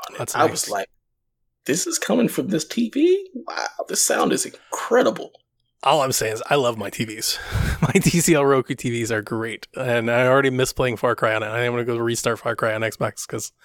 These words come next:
Speaker 2: it's like, man, it is really, really pretty.
Speaker 1: We need to get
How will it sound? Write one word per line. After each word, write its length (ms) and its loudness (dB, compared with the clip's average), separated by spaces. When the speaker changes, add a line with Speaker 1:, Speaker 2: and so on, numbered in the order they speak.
Speaker 2:
it's 180 -12
like, 120 -8
man, 160 0
it 100 -2
is 220 -6
really, 540 0
really 260 2
pretty. 300 -2
Speaker 1:
We 120 6
need 160 8
to 80 4
get 280 2